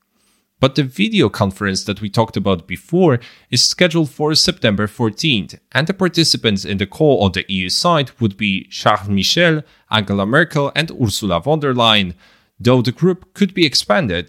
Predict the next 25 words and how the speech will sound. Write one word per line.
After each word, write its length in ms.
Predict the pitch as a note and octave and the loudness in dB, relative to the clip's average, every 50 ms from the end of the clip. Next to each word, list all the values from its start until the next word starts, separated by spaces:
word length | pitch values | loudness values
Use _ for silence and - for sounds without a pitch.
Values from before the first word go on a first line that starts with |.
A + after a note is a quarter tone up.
| - - | -12 -10
to 120 | - D#3 - | -8 -4 -2
also 280 | E3+ D#3+ D3 - F3+ | 0 0 0 0 -2
include 380 | D3 C3+ - - A2 G#2+ G2 - - | -2 -2 -2 -2 -2 -2 -2 -4 -6
Emmanuel 560 | A#2+ C#3+ C3+ A2 F#2 F2+ F#2+ F#2+ F#2 F#2 F#2+ F2+ - | -4 0 0 0 0 0 -2 -4 -4 -6 -8 -6 -6
Macron. 480 | E2 D#2 - - - A#2 G2 D#2+ D2+ - _ _ _ _ _ _ _ _ _ | -6 -6 -6 -4 -2 -2 -2 -2 -4 -10 _ _ _ _ _ _ _ _ _
This 260 | G2+ G2+ D#3 F#3 - | 0 2 2 2 2
summit 380 | - - D#3 B2+ A2+ F#2+ F#2 - - | 0 0 0 2 2 0 -2 -4 -2
most 220 | B2+ D#3+ - - | -2 -2 0 2
likely 300 | F3+ F3+ E3+ - - D3+ | 0 0 0 2 2 2
would 220 | B2+ B2 D3 D3 | 4 4 2 0
be 140 | - F#3+ F3+ | 0 -2 -2
employed 460 | E3 C#3+ A#2+ - A#2+ B2 B2+ C3 B2+ - | 0 -2 -4 -4 0 2 2 2 0 -2
to 100 | - - | -6 -2
convey 420 | - A2+ G2+ G2 A2+ A2 A2 G#2+ | 0 0 0 2 2 2 2 2
the 140 | F#2+ - - _ C3 | 0 -6 -6 _ 2
E 60 | C3 | 2
U's 220 | B2 A2 G2+ - | 2 2 0 -2
demands 600 | - G#2+ G2+ G#2+ B2 B2 A#2+ G2 F2 E2+ - - | -4 -4 -2 2 4 4 4 2 0 -2 -4 -4
on 160 | - G2 F#2 | -4 -6 -4
market 380 | F2+ F#2+ F#2+ F2+ - - E2 - | 0 0 0 0 0 -2 -8 -6
access 520 | - A#2 D3+ - - - G#2 F#2+ F#2+ - - - | -4 -4 -2 -2 -2 -2 -2 -2 -4 -4 -4 -2
and 160 | A#2 C3+ E3 | -2 0 0
on 120 | E3+ E3 C#3+ | 0 -4 -4
Hong 260 | B2 - C#3 A2 G2 | -4 -4 -4 -4 -4
Kong, 360 | - - C#3 A2+ E2+ - - | 0 2 2 2 2 -2 -6